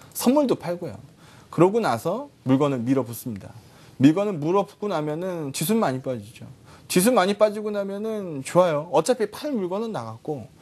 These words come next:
공매 때린 부분만큼은 이득이 났고요. 언젠가는 그 주식들을 다시 한번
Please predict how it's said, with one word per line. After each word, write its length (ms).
공매 400
때린 300
부분만큼은 680
이득이 320
났고요. 400
언젠가는 760
그 180
주식들을 560
다시 280
한번 400